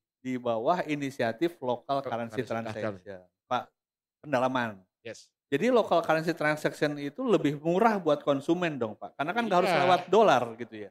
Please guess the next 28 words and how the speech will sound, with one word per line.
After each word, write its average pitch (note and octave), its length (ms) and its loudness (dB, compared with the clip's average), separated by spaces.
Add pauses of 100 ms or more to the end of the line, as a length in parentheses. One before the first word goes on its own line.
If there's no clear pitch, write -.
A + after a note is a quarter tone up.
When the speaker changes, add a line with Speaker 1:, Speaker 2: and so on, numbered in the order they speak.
Speaker 2:
Harus D3 320 0
tuker. C#3+ 560 2 (320)
Speaker 1:
Kalau C#3 160 8
dulu D3 560 6
saya D3+ 320 4
mau E3 400 4
ke G#3 320 4
Thailand. A#2+ 640 2 (160)
Speaker 2:
Yes. C3+ 320 -8
Speaker 1:
Saya D3+ 240 4
tukarkan D3 560 0
rupiah D3+ 460 4
ke D3 100 0
dolar, D3+ 560 4 (480)
dolar C#3+ 400 6
ke F3 160 4
Thai A#2+ 380 4
baht. A2 500 0
Speaker 2:
Ya. C#3+ 240 0 (160)
Speaker 1:
Dengan D#3 320 2
L D#3 240 4
C F3+ 160 6
T F#3 240 2
ini A#3 80 2
kita C4 160 2
bisa A#3+ 240 4
langsung G#3+ 320 2
rupiah A3+ 480 6